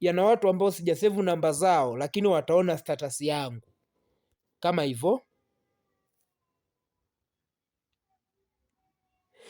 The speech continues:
Fikia hapo nitakuwa nimeongeza viewers wa status, eh, WhatsApp yangu.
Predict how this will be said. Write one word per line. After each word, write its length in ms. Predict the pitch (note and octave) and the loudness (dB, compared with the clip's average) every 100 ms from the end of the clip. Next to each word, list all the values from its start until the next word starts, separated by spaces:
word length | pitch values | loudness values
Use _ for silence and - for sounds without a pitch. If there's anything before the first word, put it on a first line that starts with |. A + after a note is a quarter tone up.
| - _ _ | -20 _ _
Fikia 440 | - - F3+ A#3+ | -8 -6 -2 0
hapo 340 | G#3+ A#3 A3+ G3 | 2 2 2 0
nitakuwa 400 | E3+ F#3 F3+ G#3+ | 2 0 2 2
nimeongeza 680 | F#3+ F3 E3+ E3+ G#3 F#3 E3 | 2 2 0 2 0 2 0
viewers 680 | C#3+ A3 G#3 G3 F#3 - - _ _ _ _ _ _ _ _ _ - | 0 4 6 6 2 -4 -10 _ _ _ _ _ _ _ _ _ 0
wa 200 | E3+ E3+ | 2 2
status, 1040 | - _ A#3 A3 G#3+ F#3+ D3+ B2 - - - | -2 _ 2 2 2 2 2 0 -6 -8 -4
eh, 340 | C#3+ C3+ B2+ | -4 -4 -4
WhatsApp 460 | C3+ C#3 - B2 C#3 | -4 -2 -4 -8 -4
yangu. 460 | C#3+ C#3 B2 G#2+ | -4 -4 -6 -14